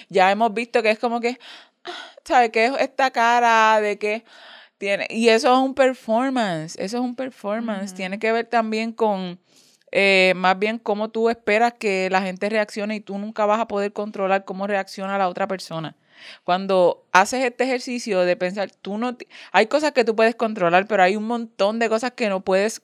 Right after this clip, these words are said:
Speaker 1: controlar, como por ejemplo, tu, tu gesto.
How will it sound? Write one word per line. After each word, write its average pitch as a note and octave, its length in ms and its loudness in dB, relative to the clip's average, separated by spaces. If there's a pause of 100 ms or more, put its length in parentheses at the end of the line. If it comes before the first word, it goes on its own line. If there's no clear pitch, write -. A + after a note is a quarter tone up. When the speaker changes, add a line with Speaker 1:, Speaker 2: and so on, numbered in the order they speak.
Speaker 1:
controlar, F#3 680 0 (340)
como F#3 280 4
por F#3+ 180 6
ejemplo, G3 920 4 (540)
tu, G#3 420 2
tu A3+ 160 2
gesto. F#3+ 540 2